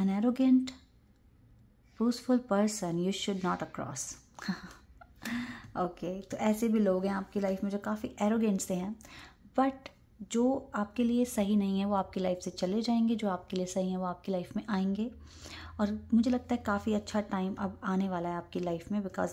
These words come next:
बटरफ्लाई तो चेंज दिखा रहा है कि ये कार्ड हमें, अम, विक्ट्री दिखा रहा है, ठीक है। और साथ में जो यूनिकॉर्न का कार्ड है, ये आपको बोल रहा है कि आप अपने इंट्यूशन को फॉलो कीजिए,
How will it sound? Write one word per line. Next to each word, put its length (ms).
बटरफ्लाई 560
तो 100
चेंज 480
दिखा 280
रहा 120
है 80
कि 360
ये 60
कार्ड 320
हमें, 520
अम, 640
विक्ट्री 400
दिखा 300
रहा 120
है, 200
ठीक 180
है। 140
और 60
साथ 260
में 80
जो 100
यूनिकॉर्न 520
का 120
कार्ड 320
है, 100
ये 120
आपको 380
बोल 240
रहा 120
है 60
कि 120
आप 120
अपने 200
इंट्यूशन 600
को 120
फॉलो 340
कीजिए, 400